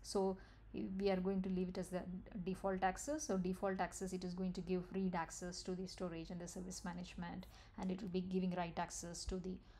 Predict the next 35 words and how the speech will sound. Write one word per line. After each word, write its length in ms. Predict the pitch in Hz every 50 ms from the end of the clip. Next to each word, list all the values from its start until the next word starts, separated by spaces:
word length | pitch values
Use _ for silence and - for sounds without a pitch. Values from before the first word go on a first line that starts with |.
| - - -
logging 460 | 190 185 175 175 170 160 170 170 170 170
and 140 | 165 170
monitoring 480 | 170 160 160 170 - - - 185 180 175
and 100 | 165 160
other. 180 | - - - - - - - - - - - - - - -
In 60 | 208
case 180 | - 202 196 196
if 100 | 202 185
you 80 | 196 185
wanted 240 | 185 185 - 180
to 80 | 180 190
go, 300 | 180 175 185 190 185 180
give 240 | 170 185 202 196 190
full 240 | - 226 220 214 208
access, 420 | 202 202 - - 202 196 190 196
you 60 | 185
can 160 | - 170 165
select 360 | - - 170 165 165 165 165 -
this, 280 | 180 170 170 170 - - - - - -
or 120 | - - 196
if 180 | 190 202 190
you 100 | 208 208
wanted 380 | 196 190 190 185 185 196 185 185
to 80 | 190 185
give 260 | 175 185 185 180 175
only 320 | 180 185 196 208 220 226
specific 480 | 226 - - 214 190 - 180 185 185 -
A 80 | 180 180
P 200 | 180 185 180 180
I 60 | 165
access, 400 | 165 160 - - 320 359 - -
you 40 | 202
can 200 | - 196 165 165
select 360 | - - 180 - - - -
this 300 | - - - - - -